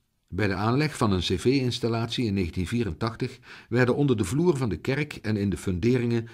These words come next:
Romeinse dakpannen en Romeins aardewerk aangetroffen.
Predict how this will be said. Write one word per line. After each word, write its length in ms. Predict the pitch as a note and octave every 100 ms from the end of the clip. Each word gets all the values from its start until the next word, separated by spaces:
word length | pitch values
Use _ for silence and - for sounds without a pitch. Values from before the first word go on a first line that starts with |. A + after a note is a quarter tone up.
| - -
Romeinse 600 | A#2+ A#2 C3+ C3+ F#2+ F2+
dakpannen 600 | C#3 - G2+ F2+ C#3 - -
en 220 | A#2 G#2
Romeins 600 | D2+ A#2 G#2+ F#2+ F#2 -
aardewerk 600 | B2+ C3 G#2 F#2 D#2+ -
aangetroffen. 640 | F#2 E2+ F2 E2+ C#2+ -